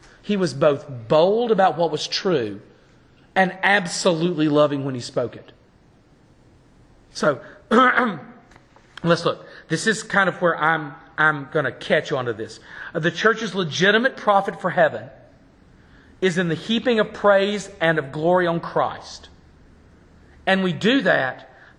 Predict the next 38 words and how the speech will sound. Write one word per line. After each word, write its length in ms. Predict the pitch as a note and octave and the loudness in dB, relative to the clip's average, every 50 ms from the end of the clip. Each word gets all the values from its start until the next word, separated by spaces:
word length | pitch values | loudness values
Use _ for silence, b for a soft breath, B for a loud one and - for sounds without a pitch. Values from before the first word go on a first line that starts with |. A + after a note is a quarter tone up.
| B | B
by 160 | F#3+ F#3 F3+ E3 | 2 4 4 2
discipling 880 | D#3+ D#3+ - - - - F#3+ F3+ G3+ E3 D#3+ - A3+ A3+ A#3 A#3 A3+ - | 0 -4 -8 -2 0 2 4 4 4 2 0 0 2 2 2 2 0 -2
and 140 | D#3 D3 | -2 -2
equipping 560 | C#3 - - - - G3+ G3 G3+ G#3 G3+ G3 F3+ | -2 -4 -4 -2 0 0 0 0 -2 -4 -4 -6
souls 460 | - - F#3 E3+ E3+ E3+ E3+ E3+ - | -4 0 2 2 2 2 0 -4 -6
for 100 | - D3+ | -8 -8
kingdom 300 | - E3+ D#3 D3 D3 D3 | -6 -4 -4 -4 -4 -6
purposes. 480 | D3+ C#3 - - - - - - - - B B B B B | -6 -6 -6 -8 -12 -16 -16 -18 -20 -20 B B B B B
So 160 | B - G3+ | B 0 2
the 120 | E3+ F#3 E3 | 2 2 0
way 300 | C#3+ D#3 F#3 G3+ A#3 A#3+ | 2 2 2 4 2 2
that 120 | B3+ A3 | -2 -4
we 80 | G3+ G3 | -4 -4
show 240 | G3 - G3+ F3+ | -2 -2 -2 -2
the 80 | D3+ D#3 | -2 -2
most 600 | D3 D3+ D#3 D#3+ E3+ F#3 G#3 A#3 A3+ - - - | -4 -2 -2 0 2 2 2 2 0 -6 -10 -8
glory 280 | F#3+ F#3+ G3 G3+ G3 G3 | -6 -2 0 0 0 0
to 60 | G3 | 0
God 420 | D3+ E3 D3 C3+ C3 B2 A#2+ B2 - B B B B B B | 0 2 2 2 2 2 0 -2 -6 B B B B B B
is 160 | G3+ F3+ D#3+ | -2 0 2
by 180 | D#3 F3+ E3 | 2 2 2
discipling 840 | D3 C#3+ - - - - F#3 E3 F3+ G3 F#3 - G3+ G3+ G3+ G3+ G3 - - | 0 -2 -4 -4 -2 2 2 4 4 2 0 -2 -2 0 0 0 -2 -4 -2
and 120 | D3+ D3 | -2 -2
equipping 540 | C#3 - - - - F3 E3+ E3+ D#3+ D#3+ D#3+ | -2 -4 -4 0 0 0 0 0 -2 -4 -6
people. 420 | - - E3+ C3+ - - G#2+ G2+ - - - _ _ _ _ _ _ _ _ _ _ _ _ _ _ _ _ b b b b b b b b b b b _ - | -8 -8 -8 -8 -6 -8 -10 -10 -12 -16 -20 _ _ _ _ _ _ _ _ _ _ _ _ _ _ _ _ b b b b b b b b b b b _ -18
It's 160 | - - - | -12 -2 0
not 180 | F3+ F3 E3+ E3 | 2 2 2 2
any, 160 | F3+ G#3+ A3+ | 0 2 2
it's 200 | A3+ F#3+ F3 C#3 | 0 0 0 2
not, 260 | G#3 G#3 G3 - - B B B | 2 2 2 0 -6 B B B
it's 160 | B - - G3+ | B -2 2 2
not 140 | G3 G3 | 2 4
in 100 | G3+ G3 | 2 0
sheer 300 | F#3+ - - - F#3 E3+ | 0 0 0 2 2 0
numbers. 760 | D#3+ D#3 D#3 D#3 E3 F3 G3 A3 A#3+ C4+ C4 - - - - - - - B B B B B B | 0 2 0 0 2 4 4 4 4 4 2 -2 -10 -16 -18 -20 -20 -20 B B B B B B
It's 300 | F#3 F#3+ F#3 - - F3+ | 0 0 0 0 -2 0
not 480 | F3+ F#3 F#3+ G3 G3+ G#3 G3+ G3+ - | 2 4 4 4 4 2 0 0 0
in, 320 | F#3 F#3 F#3 F3+ E3+ D#3 | 0 2 2 2 0 -2